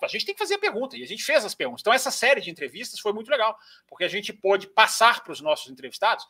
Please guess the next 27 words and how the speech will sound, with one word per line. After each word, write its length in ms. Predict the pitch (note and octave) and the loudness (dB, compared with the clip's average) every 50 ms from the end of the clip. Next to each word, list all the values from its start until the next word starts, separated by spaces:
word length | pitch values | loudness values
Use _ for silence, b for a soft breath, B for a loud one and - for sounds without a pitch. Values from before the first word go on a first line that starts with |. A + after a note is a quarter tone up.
| _ _ _ | _ _ _
sempre 440 | - - - A3+ A#3 G#3 - - - | -8 -2 0 2 2 2 0 -6 -12
com 140 | - C3+ | -14 -16
respeito, 580 | A#2+ B2+ A#2+ - - - A3+ C4 A3 - - - | -16 -14 -12 -12 -4 -2 -2 -2 -2 -4 -8 -8
sempre 300 | - - F#3+ F#3+ F#3+ - _ | -4 -2 -2 -2 -4 -6 _
com 80 | D3 C3+ | -16 -16
educação, 580 | B2 - _ - B2 - - - G#3+ A3 E3+ - | -16 -12 _ -10 -10 -4 -2 0 0 0 -2 -6
claro, 360 | - F#3 G#3+ A#3+ A3 D#3 C3+ | -2 2 4 4 4 4 2
evidente, 520 | A#2+ - A#2 B2+ G3+ A3+ F#3+ - - - _ _ _ _ _ _ | -4 -8 -6 -4 -4 -4 -6 -10 -20 -20 _ _ _ _ _ _
mas 160 | D#3+ F3+ B3+ | -4 -4 -4
a 40 | D4+ | -6
gente 240 | B3 D4+ E4 - B3+ | -8 -10 -10 -10 -8
pôde 260 | - D3 D#3+ F3+ - | -6 -4 -4 -4 0
perguntar 640 | - F4 D#4+ B3 A3+ - - C3 B2+ C#3+ F3+ A3+ b b b b b b _ C#4+ - - - - - | 0 0 0 0 -2 -4 -4 -2 0 2 0 0 b b b b b b _ -14 -12 -12 -12 -4 -2
a, 60 | F#3+ | -2
a, 280 | - F#3+ - - G#3 A3 | -2 -2 -2 -2 0 0
as 140 | - - | 0 2
feridas 460 | - B3 B3 G#3+ F#3 F#3 F#3 G#3+ A3+ A3 | 2 2 0 0 0 0 2 2 0 0
que 100 | - C4+ | 0 -4
a 40 | |
gente 260 | G3 A3 B3 - B3+ F#3+ | -6 -6 -6 -8 -10 -10
via 280 | - E3+ F#3+ G#3+ G#3+ | -10 -8 -6 -6 -6
nos 180 | F3+ D#3 - - | -6 -8 -12 -10
pilotos, 480 | G3+ G3 D3+ D#3 F#3+ G3 - - B2+ | -8 -6 -2 -2 -2 -2 -2 -6 -12
nas 120 | C#3 C3 - | -14 -12 -10
categorias, 720 | - C#3+ - D3+ D#3 F3+ D#3+ D#3+ G3 G3 E3 C3 A#2+ A#2+ | -10 -10 -10 -8 -6 -6 -4 -4 -6 -8 -8 -10 -12 -12
nos 160 | B2+ B2+ A#2+ | -16 -14 -14
acontecimentos. 720 | C3+ - - D3 - E3 D#3+ - A#3+ G#3+ D#3+ F#3+ - _ | -12 -12 -12 -12 -12 -12 -12 -12 -10 -8 -8 -8 -10 _